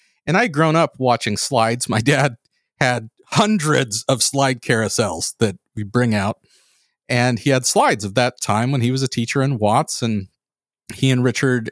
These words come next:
and my mom and his wife at that time would go camping. And so I grew up watching this, and he was a welterweight boxer at the time. And they had lost touch over the years once my dad moved away from Los Angeles. And then one day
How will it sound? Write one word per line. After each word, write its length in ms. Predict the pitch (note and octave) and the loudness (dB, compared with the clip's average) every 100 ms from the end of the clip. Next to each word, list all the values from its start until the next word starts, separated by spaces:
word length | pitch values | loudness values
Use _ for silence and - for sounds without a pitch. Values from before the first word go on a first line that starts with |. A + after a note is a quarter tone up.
| - | -4
and 240 | G#2+ G#2+ | -2 0
my 100 | G2 | 0
mom 500 | G2 A#2+ C3 C3 B2 | 2 2 2 2 0
and 280 | G#2+ G#2 G2 | -2 -2 -4
his 240 | - B2+ A2 | -2 -2 0
wife 300 | A#2 A#2 - | 0 0 -2
at 80 | - | -2
that 200 | A2+ - | -4 -2
time 200 | A#2+ A#2 | -4 -4
would 120 | G2+ | -6
go 100 | F#2 | -6
camping. 600 | - A3 A#3 A#3 A3 G#3+ - - _ _ | 0 2 2 2 2 -2 -6 -20 _ _
And 120 | D3+ C#3 | -4 0
so 100 | D#3 | 0
I 100 | C#3 | 0
grew 300 | - C4+ A#3 | -2 0 0
up 100 | - | 2
watching 560 | D3+ D3 - A#2+ A2 - | 0 0 -2 -2 -4 -2
this, 320 | A2 B2 - | -2 0 -4
and 180 | - G#2+ | -4 -2
he 120 | C3 | -2
was 100 | A#2 | -2
a 60 | A#2+ | 0
welterweight 500 | C3+ C#3 A#2+ A#2 F#2+ | 0 0 0 -2 0
boxer 300 | A2+ - G2+ | -2 0 -6
at 80 | - | -6
the 60 | |
time. 300 | - G#2+ A#2+ - _ _ - - _ _ _ _ - | -4 -2 -4 -8 _ _ -20 -20 _ _ _ _ -2
And 260 | B2+ C3+ | 0 2
they 120 | C#3+ | 2
had 120 | F3 C#3 | 2 2
lost 360 | B2 A#2 - | 2 0 -2
touch 320 | C#3+ A#2 - - | -2 -2 -6 -6
over 160 | G#2+ | -4
the 100 | G#2 | -2
years 300 | G#2 G#2 F#2+ | 0 0 -2
once 200 | A2+ G#2 | -4 -4
my 100 | A#2 | -4
dad 260 | G2+ A2 G2+ | -2 -2 0
moved 280 | G#2+ F#2+ - | -2 -4 -8
away 180 | A2 A2+ | -2 0
from 140 | G2+ G#2 | 0 -2
Los 200 | F#2+ G#2 | -2 -4
Angeles. 640 | F#2 E2+ C#2 A1 - - - | -4 -6 -10 -10 -10 -12 -4
And 100 | A#2 | 0
then 120 | E3 | 2
one 120 | F#3 | 4
day 280 | D#3+ D3+ | 2 2